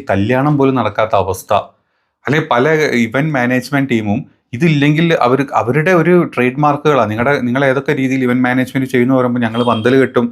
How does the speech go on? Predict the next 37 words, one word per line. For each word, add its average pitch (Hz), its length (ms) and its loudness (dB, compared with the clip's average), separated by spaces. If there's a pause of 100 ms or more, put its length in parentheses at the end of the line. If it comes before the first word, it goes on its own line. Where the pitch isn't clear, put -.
(280)
ഞങ്ങൾ 110 180 2 (200)
കസേര 117 300 0
വെക്കും, 127 240 0
ഞങ്ങൾ 120 200 2
ഫുഡ് 113 300 -2
വെക്കും, 131 300 2
ഞങ്ങൾ, 120 200 0 (280)
ഏഹ്, 98 220 4
പെണ്ണിനെയും 117 440 -2
ചെക്കനെ 123 300 0
ഒരുക്കും, 107 320 -4 (280)
അപ്പൊ 180 200 0
പിന്നെ 196 260 4
ഞങ്ങൾ 156 220 2
അലൻ 120 260 0
ജോസിനെയും 123 400 -2
കൊണ്ടുവരും. 92 420 -8
ആഹാ, 92 320 0 (180)
പിന്നെന്ത് 95 340 -6
വേണം? 98 300 -2 (460)
ഈ 190 120 2
രീതിയിൽ 170 340 2
ചില, 131 220 2 (640)
ഏഹ്, 104 600 2
എന്താ 120 200 0
പറയാ, 110 300 2 (720)
പരിപാടികളാണ് 120 680 0
നമ്മുടെ 104 240 -2
നാട്ടിൽ. 92 300 -8 (360)
അപ്പൊ - 160 0
ഇവർ 185 200 4
ഈ 226 40 4
ലൈംലൈറ്റിലോട്ട് 170 720 0
വരാൻ 117 300 2
വേണ്ടിയിട്ട് 104 320 -4
ഇവർ 104 180 -4 (100)
പല 110 120 0